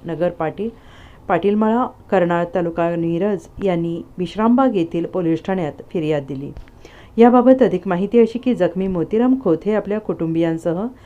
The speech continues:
विश्रामबाग परिसरातील वसंतदादा नगर येथे राहतात. रविवार दिनांक अकरा फेब्रुवारी रोजी सायंकाळी साडेचार वाजण्याच्या सुमारास खोत हे त्यांच्या दुचाकीवरून एमएच दहा डीयू सत्याहत्तर चौऱ्याऐंशी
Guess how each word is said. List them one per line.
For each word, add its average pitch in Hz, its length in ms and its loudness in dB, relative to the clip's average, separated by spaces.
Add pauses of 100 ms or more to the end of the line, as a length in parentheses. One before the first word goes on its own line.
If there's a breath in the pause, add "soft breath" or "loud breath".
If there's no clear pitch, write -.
(280 loud breath)
विश्रामबाग 254 540 4
परिसरातील 208 720 0
वसंतदादा 175 600 0
नगर 165 240 -2
येथे 156 240 0
राहतात. 147 360 -6 (680 soft breath)
रविवार 240 420 4
दिनांक 220 420 2
अकरा 196 260 2
फेब्रुवारी 190 540 0
रोजी 220 280 0
सायंकाळी 190 480 -2
साडेचार 208 500 -2
वाजण्याच्या 240 420 2
सुमारास 180 560 -2 (100)
खोत 175 180 0 (440 soft breath)
हे 240 60 6
त्यांच्या 240 340 6
दुचाकीवरून 175 720 0 (260)
एमएच 233 520 0
दहा 175 460 0
डीयू 202 420 0
सत्याहत्तर 180 480 -4
चौऱ्याऐंशी 180 680 -2